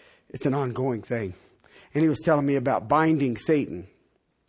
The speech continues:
And I said, "Well, that's cool." And he says, "Well, do you believe in binding Satan?" I said, "Well, yeah, I believe Jesus Christ is gonna bind Satan." I read that part. He said, "The chains and all the rest of it." And he says, "Well,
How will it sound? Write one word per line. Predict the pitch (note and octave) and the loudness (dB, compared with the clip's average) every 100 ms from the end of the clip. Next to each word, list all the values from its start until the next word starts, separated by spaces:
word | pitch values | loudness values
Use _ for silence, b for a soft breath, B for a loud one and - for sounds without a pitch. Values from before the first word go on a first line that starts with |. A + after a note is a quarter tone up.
| _ - - | _ -20 -8
And | C3 | -6
I | |
said, | D#3+ C#3 | -2 -2
"Well, | |
that's | F#3+ - | -2 -2
cool." | G#2 A2+ - _ _ b b b b B2 | -8 -8 -14 _ _ b b b b -4
And | |
he | C3+ | -2
says, | A#2+ D3 | 0 -2
"Well, | C3+ | -2
do | C#3 | -4
you | F#3 | -2
believe | E3 D3 | 0 0
in | C3 | 0
binding | B2 A#2+ A#2+ | -2 -2 -4
Satan?" | A2+ E3 D3 F#2 | -2 -2 -2 -6
I | F#2+ | -10
said, | A#2 G#2 | -8 -4
"Well, | C#3+ | -2
yeah, | B2+ | -2
I | |
believe | C3 B2 | -2 -4
Jesus | G#2+ A#2 G#2+ | -6 -10 -10
Christ | - C3 A2+ | -6 -6 -6
is | |
gonna | A2+ G2+ | -8 -8
bind | F#2 B2+ A#2 | -6 -4 -4
Satan." | - G2 A2+ | -6 -8 -8
I | A2 F#2+ - | -10 -12 -12
read | A#2 B2 | -4 -4
that | G2+ F#2+ | -4 -8
part. | G#2+ F2 - | -6 -8 -8
He | - | -16
said, | - G2+ - | -14 -14 -16
"The | - | -20
chains | - A2+ G#2+ A2+ G2 | -10 -8 -6 -8 -10
and | |
all | G#2 | -10
the | G2+ | -10
rest | G#2+ G#2+ F#2+ | -10 -12 -12
of | F#2+ | -12
it." | - B B B | -16 B B B
And | A#2+ C3 | -6 -4
he | C3+ | -4
says, | C3+ C#3 B2 | -2 -2 0
"Well, | C3+ B2 | -2 -2